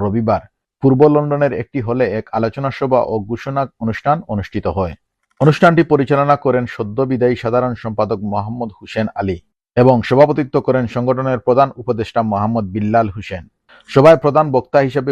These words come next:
উপস্থিত ছিলেন সংগঠনের প্রতিষ্ঠাতা ও সাবেক প্রধান উপদেষ্টা মোহাম্মদ নুরুল হাসান নুরু। অনুষ্ঠানের শুরুতেই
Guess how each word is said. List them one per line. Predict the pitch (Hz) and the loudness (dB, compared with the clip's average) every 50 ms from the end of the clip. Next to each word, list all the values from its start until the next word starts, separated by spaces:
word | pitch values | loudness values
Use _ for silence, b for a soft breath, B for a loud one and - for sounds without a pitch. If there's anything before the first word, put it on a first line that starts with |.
| 135 117 | -2 -2
উপস্থিত | - 131 120 - - 131 113 - | -4 -8 -8 -6 -6 -8 -8 -6
ছিলেন | - 110 117 113 107 - | -6 -4 -4 -4 -4 -4
সংগঠনের | - 120 120 123 113 117 123 120 117 110 - | -6 -4 -2 -2 -2 -2 -2 -4 -4 -4 -4
প্রতিষ্ঠাতা | 123 107 - 139 - - 123 101 117 107 107 | -6 -4 -4 -6 -4 -2 0 4 4 4 4
ও | 104 95 - | 2 -2 -2
সাবেক | - 107 98 117 117 - - | -2 0 0 0 -4 -4 -2
প্রধান | - 113 107 117 117 110 - - | -2 0 0 0 0 -2 -6 -10
উপদেষ্টা | - - 135 117 113 - - - 101 95 98 98 | -6 -4 -2 -2 -4 -4 -2 0 0 0 -2 -4
মোহাম্মদ | 90 87 113 117 117 113 117 113 95 104 107 110 | -4 -2 -2 0 0 0 -2 -2 -4 -4 -6 -4
নুরুল | 110 110 120 123 120 104 | -2 0 0 -2 -2 -4
হাসান | - 117 - - 120 117 110 107 | -6 -6 -2 -2 -2 0 0 0
নুরু। | 104 95 101 92 - _ _ _ _ _ _ _ _ _ - | 0 0 -2 -4 -6 _ _ _ _ _ _ _ _ _ 0
অনুষ্ঠানের | 147 165 156 - 175 175 175 160 - | 2 2 4 4 4 4 2 2 2
শুরুতেই | 170 160 160 156 165 | 2 2 2 2 0